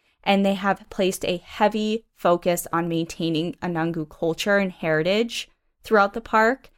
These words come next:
and they protect the ecological integrity of the park,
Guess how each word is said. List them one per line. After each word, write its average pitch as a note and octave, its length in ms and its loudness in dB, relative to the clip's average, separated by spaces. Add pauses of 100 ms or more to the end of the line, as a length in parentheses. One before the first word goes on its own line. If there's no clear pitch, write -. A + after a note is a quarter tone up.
(160)
and G#3 120 4
they G3 120 4
protect G3+ 480 -6
the F#3+ 240 -6
ecological F#3 680 0
integrity F3+ 680 -4
of D#3 80 -4
the D#3 60 -12
park, D3+ 480 -2